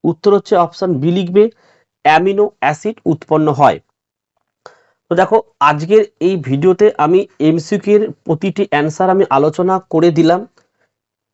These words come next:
পার্ট টুতে বাকি যেগুলো রয়েছে সমস্ত প্রশ্নের উত্তর আমি সমাধান করে দেবো, ঠিক আছে? এবং তোমরা যারা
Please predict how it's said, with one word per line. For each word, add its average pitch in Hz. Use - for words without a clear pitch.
পার্ট 190
টুতে 180
বাকি 208
যেগুলো 170
রয়েছে 170
সমস্ত 196
প্রশ্নের 202
উত্তর 160
আমি 185
সমাধান 170
করে 156
দেবো, 117
ঠিক 185
আছে? 156
এবং 214
তোমরা 190
যারা 208